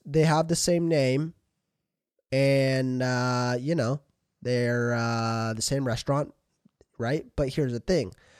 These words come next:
The, the cooks are different. The service is different.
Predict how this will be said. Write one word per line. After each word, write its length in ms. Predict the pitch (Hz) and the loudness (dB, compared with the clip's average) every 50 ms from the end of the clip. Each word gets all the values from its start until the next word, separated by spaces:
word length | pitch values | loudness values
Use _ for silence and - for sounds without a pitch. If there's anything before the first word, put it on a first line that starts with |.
| _ _ _ - | _ _ _ -12
The, 480 | - 127 143 131 123 123 123 120 110 - | -4 0 2 2 2 2 2 0 -2 -2
the 360 | 123 131 123 113 110 107 98 - - | -2 -4 -2 -2 -2 -4 -4 -6 -2
cooks 320 | - - 220 226 - - - | 6 6 6 6 6 4 2
are 80 | 151 | 2
different. 400 | 139 139 131 - 165 - - - _ _ _ _ _ _ _ _ _ - | 2 2 0 2 0 0 0 -2 _ _ _ _ _ _ _ _ _ -4
The 260 | 131 143 135 131 127 | -2 0 2 2 0
service 480 | 123 - - - 208 220 208 190 - - | 0 0 2 6 6 8 8 6 4 0
is 100 | 131 120 | -2 0
different. 460 | - 127 123 - 151 185 - - | 0 -2 0 2 2 0 0 0